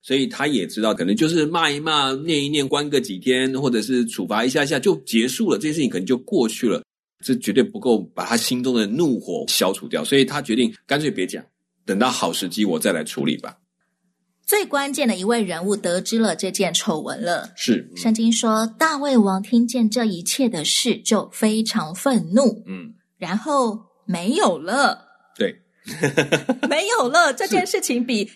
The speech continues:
Speaker 2: 刚刚他的愤怒还更可怕耶。
Speaker 1: 嗯。
Speaker 2: 大卫王知道了，
Speaker 1: 嗯。
Speaker 2: 什么都没有说，什么都没有做。
Speaker 1: 嗯。
Speaker 2: 那他愤怒是在愤怒个屁呀？
Speaker 1: <laughs> 这个就我们外人可以讲，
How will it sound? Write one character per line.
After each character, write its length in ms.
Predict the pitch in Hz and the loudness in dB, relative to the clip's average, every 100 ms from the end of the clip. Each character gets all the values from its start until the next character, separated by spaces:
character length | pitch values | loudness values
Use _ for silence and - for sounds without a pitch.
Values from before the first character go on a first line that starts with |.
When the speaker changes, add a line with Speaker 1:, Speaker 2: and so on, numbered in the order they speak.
| _ - | _ -4
Speaker 2:
刚 160 | - | -2
刚 220 | 294 294 285 | 0 -2 0
他 100 | 277 | 0
的 140 | 247 | 0
愤 240 | 226 277 | 2 0
怒 100 | 254 | 2
还 200 | 254 208 | 0 0
更 240 | 208 330 233 | 0 0 0
可 240 | 233 190 | 2 0
怕 280 | - 311 285 | 2 0 2
耶。 280 | 226 151 - - - | 2 0 -2 -10 -16
Speaker 1:
嗯。 100 | 214 | -6
Speaker 2:
大 200 | 202 381 | 0 0
卫 120 | 349 339 | 0 0
王 300 | 254 220 226 | 0 0 0
知 240 | - 294 | -4 -2
道 260 | 339 302 240 | 0 2 2
了， 360 | 175 110 - - | 2 0 -4 -10
Speaker 1:
嗯。 200 | 196 175 | -6 -4
Speaker 2:
什 320 | - - 208 | -2 0 2
么 220 | 202 330 | 0 -2
都 180 | 359 381 | 0 0
没 120 | 359 | 0
有 160 | 269 202 | 0 -2
说， 440 | - 214 220 226 - - | -2 0 0 0 -4 -10
什 300 | - - 233 | -4 0 2
么 160 | 220 240 | 2 0
都 180 | 262 | -2
没 120 | 262 240 | 2 4
有 120 | 165 | 2
做。 500 | - 220 165 85 - 214 | 2 2 2 0 -8 -4
Speaker 1:
嗯。 320 | 214 185 - _ _ - | -2 -2 -6 _ _ 0
Speaker 2:
那 220 | 233 220 | 2 2
他 240 | 208 214 220 | 0 0 0
愤 320 | 220 220 202 | 0 0 2
怒 140 | 208 | 0
是 120 | 202 | 0
在 300 | 214 202 185 202 | 0 0 0 -4
愤 180 | - 185 | -4 -2
怒 100 | 180 | -2
个 100 | 147 | -4
屁 220 | - 180 | -2 -2
呀？ 160 | - - - - 98 107 - | -2 -4 -10 -6 -2 0 -2
Speaker 1:
<laughs> 400 | - 165 147 - 113 | -2 0 -2 -4 -2
这 80 | |
个 180 | 107 92 | 0 0
就 160 | - 107 | 0 0
我 100 | 87 | 0
们 140 | 87 | 0
外 160 | 120 113 | 2 2
人 180 | 85 87 | 0 -4
可 120 | 87 | -6
以 120 | 87 | -4
讲， 160 | 90 | -4